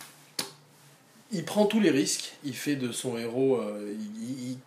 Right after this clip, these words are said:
colle à la réalité en gardant le héros, euh, homosexuel. Il se heurte effectivement au studio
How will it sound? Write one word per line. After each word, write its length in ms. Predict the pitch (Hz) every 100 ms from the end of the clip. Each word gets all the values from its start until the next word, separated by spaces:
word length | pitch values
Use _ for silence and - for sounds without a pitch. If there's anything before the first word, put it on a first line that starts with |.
| _
colle 220 | - 180
à 40 | 151
la 100 | 131
réalité 480 | 127 127 127 156 147
en 80 |
gardant 340 | 120 123 139 139
le 180 | 117 117
héros, 380 | 117 139 139
euh, 220 | 110 101 -
homosexuel. 680 | 135 131 131 110 - 160 196
Il 100 | 135
se 140 | -
heurte 400 | 117 156 151 - - - - - -
effectivement 640 | 120 131 131 131 131 151
au 100 | 131
studio 640 | 131 - 131 147 220 208